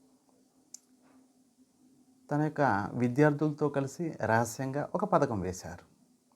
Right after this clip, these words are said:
సరే, మనం ఇలా ఉత్తర భారత యాత్రకు వెళ్తాము, ఆ యాత్రలోనే రామానుజుల వారిని మనం చంపేయొచ్చు, చివరికి బ్రాహ్మణుడు చంపిన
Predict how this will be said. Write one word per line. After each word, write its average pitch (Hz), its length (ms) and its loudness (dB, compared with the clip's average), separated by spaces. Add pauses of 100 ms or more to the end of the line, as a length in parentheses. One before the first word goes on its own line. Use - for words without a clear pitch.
(420)
సరే, 151 200 2
మనం 120 240 0
ఇలా 101 380 0 (720)
ఉత్తర 117 200 -2
భారత 110 680 2
యాత్రకు 113 380 0
వెళ్తాము, 123 500 -2 (260)
ఆ 107 60 -4
యాత్రలోనే 190 960 2 (680)
రామానుజుల 120 460 0
వారిని 113 360 0 (760)
మనం 92 360 -6 (180)
చంపేయొచ్చు, 101 880 -8 (840)
చివరికి 143 540 2
బ్రాహ్మణుడు 127 600 2
చంపిన 101 460 -4